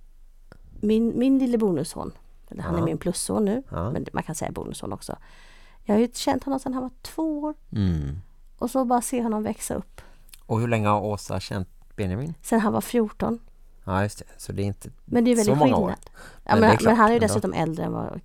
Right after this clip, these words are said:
Speaker 1: Kevin
Speaker 2: Ja, just
Speaker 1: är
Speaker 2: det.
Speaker 1: nu.
Speaker 2: Ja, ja. Mm.
Speaker 1: <laughs> Ja, ja, men jag fick en sån känsla att, eh, det är inte alltid en dans på rosor att vara bonusmamma.
Speaker 2: Nej.
Speaker 1: Men en sån här stund när man får se att ens
Speaker 2: Mm.
Speaker 1: bonusbarn har växt upp till en
Speaker 2: Mm.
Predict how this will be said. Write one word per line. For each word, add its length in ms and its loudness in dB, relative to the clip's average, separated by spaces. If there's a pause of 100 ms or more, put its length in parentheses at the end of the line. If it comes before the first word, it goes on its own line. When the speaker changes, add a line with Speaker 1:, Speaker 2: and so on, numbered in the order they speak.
Speaker 1:
Kevin 160 -6
Speaker 2:
Ja, 100 4
just 140 2
Speaker 1:
är 40 -2
Speaker 2:
det. 60 -4
Speaker 1:
nu. 100 -12
Speaker 2:
Ja, 260 -2
ja. 200 2
Mm. 220 0
Speaker 1:
<laughs> 600 -20
Ja, 220 4
ja, 140 6
men 140 6
jag 120 8
fick 160 0
en 80 4
sån 260 2 (360)
känsla 500 0 (320)
att, 340 -10
eh, 200 -2 (720)
det 80 2
är 60 6
inte 180 4
alltid 340 4
en 200 2
dans 220 2
på 100 -4
rosor 280 0
att 60 0
vara 120 4
bonusmamma. 720 0 (200)
Speaker 2:
Nej. 80 -2 (440)
Speaker 1:
Men 140 4
en 60 4
sån 120 0
här 180 0
stund 420 -2
när 260 -2 (480)
man 120 -4
får 120 -6
se 320 -2
att 360 -10 (180)
ens 400 0
Speaker 2:
Mm. 80 -20 (320)
Speaker 1:
bonusbarn 500 0
har 100 -2
växt 280 -8
upp 220 -8
till 200 -6
en 80 -2
Speaker 2:
Mm. 180 -4